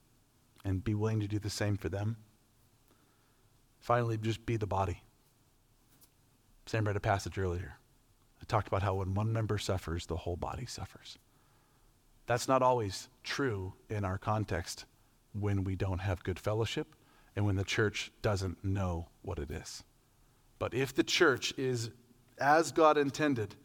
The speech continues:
his holy people living holy lives for him and his glory in glorious fellowship and community and friendship, then when one suffers,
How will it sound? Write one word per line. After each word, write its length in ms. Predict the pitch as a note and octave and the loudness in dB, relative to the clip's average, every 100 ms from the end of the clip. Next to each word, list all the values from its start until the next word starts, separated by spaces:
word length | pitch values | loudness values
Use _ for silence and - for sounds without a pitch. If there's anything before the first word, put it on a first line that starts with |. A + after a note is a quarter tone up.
| - - _ _ _ _ _ | -20 -20 _ _ _ _ _
his 240 | D3 D3+ | 0 2
holy 280 | E3+ E3+ E3 | 6 8 8
people 500 | D#3+ D#3 D3+ C#3 C#3 | 6 2 4 2 2
living 280 | - C#3 B2+ | 0 0 2
holy 340 | A#2+ B2 D#3 D#3+ | 2 4 6 8
lives 420 | C#3+ B2+ C3 A#2+ | 8 6 4 -2
for 200 | - A#2+ | 0 0
him 440 | A2+ D#3 D#3+ E3 | 0 2 2 2
and 140 | C#3 A#2 | 0 2
his 200 | D#3 C#3+ | 2 2
glory 500 | D3 C#3 C3 C3 B2+ - - | 2 4 4 2 -2 -12 -2
in 220 | B2 A2+ - - C3 | 0 0 -4 -14 -4
glorious 640 | C3 D3+ E3+ F3+ F3 F3 | 4 8 8 8 6 2
fellowship 580 | - D#3 D#3+ - D#3 D#3 | 4 6 6 4 0 0
and 180 | B2+ B2 | -4 -4
community 560 | - C#3 D3+ D3+ D3 D3+ | -4 0 2 4 2 0
and 140 | A#2 | -4
friendship, 520 | - C#3 C3+ - A#2 - - - | 0 0 0 0 -2 -6 -18 0
then 280 | C#3 C3 A2+ | 2 4 0
when 420 | B2 C#3 G#3 G3 | 0 4 6 6
one 240 | F#3 G#3+ F#3+ | 6 6 6
suffers, 640 | - G3+ - A2+ G#2+ | 6 6 6 0 -2